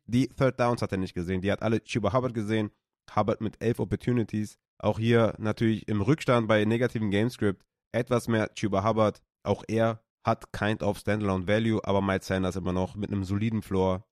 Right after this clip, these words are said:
Insgesamt vierundzwanzig Opportunities und hat sogar den Goal-Line-Carry gesehen. Auf Wide Receiver keiner wirklich spielbar, meiner Meinung nach.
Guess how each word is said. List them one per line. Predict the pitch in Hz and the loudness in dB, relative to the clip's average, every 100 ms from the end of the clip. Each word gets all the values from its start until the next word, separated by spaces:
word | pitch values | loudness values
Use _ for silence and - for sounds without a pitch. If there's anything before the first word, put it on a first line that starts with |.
| _ _ _ | _ _ _
Insgesamt | 110 104 - 90 90 87 87 - _ - | -6 -6 -6 -4 -2 -2 -6 -14 _ -6
vierundzwanzig | 120 110 - 98 92 - | -2 -2 -2 -4 -4 -6
Opportunities | 87 98 135 98 - 95 - _ _ - | -6 -4 -2 -2 -4 -8 -10 _ _ 0
und | 131 127 | 2 4
hat | 120 | 2
sogar | 107 104 | 4 4
den | 101 98 | 2 2
Goal-Line-Carry | 104 113 92 85 87 - - 101 87 82 | 4 4 2 0 -4 -10 -6 -2 -2 -2
gesehen. | 85 80 80 - _ - | -4 -6 -10 -14 _ -2
Auf | 123 | 2
Wide | 127 165 | 4 2
Receiver | 165 156 147 147 143 131 - - | 0 0 4 6 4 2 -6 0
keiner | 143 175 135 | 4 4 4
wirklich | 147 143 | 2 0
spielbar, | - 180 170 160 | -2 0 4 4
meiner | 156 151 | 4 4
Meinung | 147 147 | 2 2
nach. | 143 143 - | 0 -2 -6